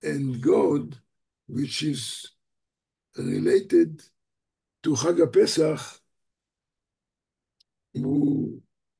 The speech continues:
which is going, we are going to celebrate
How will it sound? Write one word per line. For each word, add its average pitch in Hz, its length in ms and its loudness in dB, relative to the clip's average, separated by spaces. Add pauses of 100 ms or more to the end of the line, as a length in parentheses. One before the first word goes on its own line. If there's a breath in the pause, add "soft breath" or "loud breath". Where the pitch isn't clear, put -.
(480)
which - 480 -6
is 117 260 -6
going, 156 360 -2
we 139 100 0
are 143 100 0
going 165 260 -4
to 139 100 -4
celebrate 139 800 -2